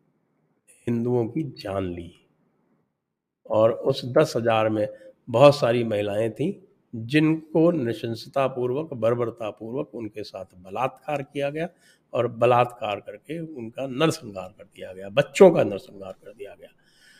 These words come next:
दस हजार के लगभग इनकी संख्या बनती है,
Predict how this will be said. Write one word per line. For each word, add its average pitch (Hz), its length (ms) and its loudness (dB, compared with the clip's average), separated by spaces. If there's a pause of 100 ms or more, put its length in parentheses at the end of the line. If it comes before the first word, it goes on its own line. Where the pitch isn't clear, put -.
(640)
दस 190 380 10
हजार 120 340 2
के 113 100 -8
लगभग 107 380 -6
इनकी 101 260 -14
संख्या 113 340 -2
बनती 143 320 2
है, 277 280 2